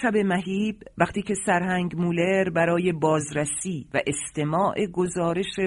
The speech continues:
وقایع شب پیش به زندان آمد، ژنرال دلا رووره را دید که روی چهارپایه سلول نزدیک میز چوبی کنار دیوار نشسته است. برای نخستین بار موهایش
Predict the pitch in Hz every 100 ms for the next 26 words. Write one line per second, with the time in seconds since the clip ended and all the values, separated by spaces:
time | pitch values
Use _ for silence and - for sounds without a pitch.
0 | 170 165 160 160 170 147 185 - 143 139
1 | - 139 127 - - - - 151 147 151
2 | 147 143 139 - 139 139 151 160 - -
3 | - - - - 151 160 156 156 170 165
4 | 151 180 185 151 143 139 135 135 170 202
5 | 180 175 170 170 - 143 156 165 160 -
6 | 156 143 139 - 139 139 135 135 - -
7 | 143 147 196 226 220 - - - 135 139
8 | 175 208 208 180 185 185 175 - 160 151
9 | 165 165 160 143 143 139 135 131 131 131
10 | 123 117 135 123 - - - - - -
11 | _ _ _ - _ _ _ - - -
12 | _ - - 196 262 269 240 214 - 214
13 | 208 208 220 226 208 185 175 185 202 196